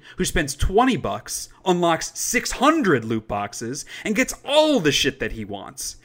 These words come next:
So not only is it random if I'm gonna get what I want or not, but somebody that is going to spend money gets an advantage over me. Thus the term pay to win. Someone that pays more than me has a leg up. That's fucked.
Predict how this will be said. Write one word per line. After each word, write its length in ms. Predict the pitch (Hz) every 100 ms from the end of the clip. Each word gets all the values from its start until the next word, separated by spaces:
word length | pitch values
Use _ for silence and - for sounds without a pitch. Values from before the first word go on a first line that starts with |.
| -
So 140 | - 214
not 200 | 233 269
only 260 | 247 240
is 100 | 220
it 100 | 165 147
random 800 | 120 123 185 254 127 98 127 170 _ _
if 120 | 175 185
I'm 100 | 175
gonna 160 | 165
get 180 | 156 165
what 100 | 151
I 60 | 139
want 260 | 139 147
or 80 | 120
not, 380 | 131 202 117 - - -
but 140 | 160
somebody 380 | 160 233 240 220
that 160 | 170 143
is 100 | 117
going 240 | 147 185
to 80 | 170
spend 300 | - 165 156
money 420 | 123 143 202 220 - - 131
gets 240 | 196 196
an 100 | 180
advantage 540 | 151 120 143 156 123 110
over 280 | 104 101
me. 300 | 104 104 127 - _
Thus 240 | 117 156 156
the 120 | 143
term 300 | 160 151 135
pay 220 | 156 151
to 180 | 147 151
win. 380 | 117 131 95 98 _ - _ -
Someone 320 | 165 175 175
that 180 | 165 -
pays 380 | 175 196 170
more 260 | 165 202 226
than 220 | 151 120
me 340 | 107 104 107 - _
has 240 | 185 185
a 60 | 165
leg 360 | 147 143 170 139
up. 320 | 143 - - - _ _ _ _ _ _ -
That's 240 | 214 -
fucked. 600 | - - 254 - - -